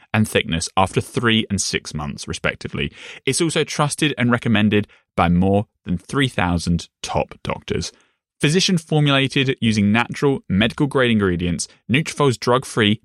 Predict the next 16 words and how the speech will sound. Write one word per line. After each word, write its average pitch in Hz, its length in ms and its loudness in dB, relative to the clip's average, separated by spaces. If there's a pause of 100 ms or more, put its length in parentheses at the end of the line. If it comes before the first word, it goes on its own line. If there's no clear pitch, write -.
patented - 500 -4
technology 90 540 0
provides 90 320 0
consistent 143 640 -2
and 120 120 2
reliable 104 420 4
results 82 500 0 (320)
without 101 280 2
compromising 82 720 -2 (140)
your 85 140 -2
sexual - 340 -2
health. 73 320 -6 (240)
You 113 100 0
can 110 120 2
grow 101 140 4
thicker, 135 440 0